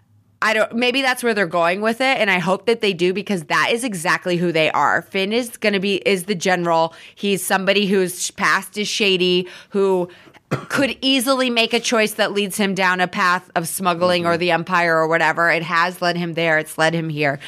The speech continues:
Speaker 1: Poe has it in him to be that leader. We've seen the, the side of him not being able to be that, which I think you get a little bit of that in the Leia book, where she's still figuring
Speaker 2: Mm-hmm.
Speaker 1: out her leadership role
Speaker 2: Yep.
Speaker 1: and sacrifices are made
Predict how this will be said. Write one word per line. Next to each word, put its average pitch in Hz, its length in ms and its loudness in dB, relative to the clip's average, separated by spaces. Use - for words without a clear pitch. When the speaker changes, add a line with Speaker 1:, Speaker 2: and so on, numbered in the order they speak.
Speaker 1:
Poe 269 540 0
has 269 360 0
it 320 160 -4
in 240 140 0
him 226 260 0
to 220 140 -2
be 214 420 0
that 202 240 0
leader. 180 540 0
We've 226 220 0
seen 254 420 2
the, 208 260 0
the 196 140 0
side 208 320 0
of 202 100 0
him 180 280 0
not 196 280 0
being 208 240 0
able 160 280 0
to 175 120 -6
be 160 160 -2
that, 156 240 0
which 175 160 -2
I 196 80 -2
think 202 240 -8
you 208 60 -6
get 185 180 2
a 175 100 4
little 202 220 0
bit 190 160 2
of 170 120 2
that 165 240 2
in 170 400 -4
the 170 120 2
Leia 175 360 2
book, 214 300 0
where 190 160 0
she's 175 400 -4
still 190 260 0
figuring 180 440 0
Speaker 2:
Mm-hmm. 165 80 2
Speaker 1:
out 160 140 2
her 180 260 0
leadership 254 560 -4
role 254 320 0
Speaker 2:
Yep. 233 160 -4
Speaker 1:
and 220 180 2
sacrifices 214 800 0
are 180 100 4
made 190 480 2